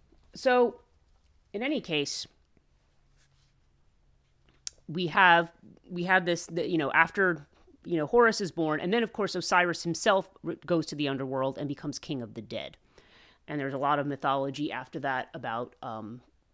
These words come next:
the divine judgments of Osiris, which come from, you know, when he is made the king, where the, you know, the, the person has to come and have their heart weighed against a feather, uh, in the underworld, and Osiris serves as the judge.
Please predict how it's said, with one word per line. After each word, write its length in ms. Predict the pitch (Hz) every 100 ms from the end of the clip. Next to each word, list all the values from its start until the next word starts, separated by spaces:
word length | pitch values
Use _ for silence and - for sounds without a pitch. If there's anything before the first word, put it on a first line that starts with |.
| _
the 60 | 139
divine 380 | 139 131 123
judgments 880 | 123 202 160 131 98 - _ _ -
of 120 | - 113
Osiris, 720 | 117 - 92 53 - - - _ _ - _ _ _ _ -
which 320 | 143 131 -
come 340 | - 135 120
from, 540 | 117 - 139 117 107 110 _ _
you 80 | 160
know, 220 | 123 113 - -
when 160 | 151 127
he 140 | 147
is 80 | 131
made 180 | 131 120
the 80 | -
king, 220 | - -
where 160 | 123 123
the, 80 |
you 80 | 120
know, 140 | 123 110
the, 180 | 123
the 280 | 113 120 120 110 _
person 320 | - 160 -
has 140 | 139 135
to 80 | -
come 200 | 143 123
and 120 | 120
have 100 | 120
their 120 | 120
heart 260 | 131 127 -
weighed 180 | 120
against 300 | 120 117 113
a 20 | -
feather, 460 | 208 202 160 151 - _ _ _ _ _ _ _ _ _ -
uh, 140 | 117 -
in 120 | 156
the 140 | 139 120
underworld, 600 | 117 120 113 120 117 117
and 100 | 127
Osiris 600 | 117 - 120 113 113 -
serves 420 | - - 110 110 -
as 180 | 107
the 80 | -
judge. 400 | 123 214 - -